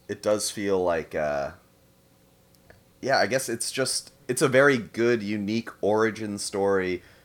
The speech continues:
but I feel like it's told in a similar way to a lot of the other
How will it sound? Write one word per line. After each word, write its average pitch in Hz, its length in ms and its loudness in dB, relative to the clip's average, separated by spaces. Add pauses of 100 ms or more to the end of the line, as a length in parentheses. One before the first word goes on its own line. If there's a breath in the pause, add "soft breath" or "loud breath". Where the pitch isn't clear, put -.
(160 soft breath)
but 95 120 0
I 95 80 2
feel 101 200 -2
like 92 160 -2
it's 92 200 -10
told 90 640 -2 (120)
in 80 460 -8 (220)
a 85 100 -6
similar 82 640 -6
way 76 300 -4
to 73 320 -12
a 73 40 -10
lot 71 260 -6
of 67 120 -16
the 69 140 -10
other 67 400 -10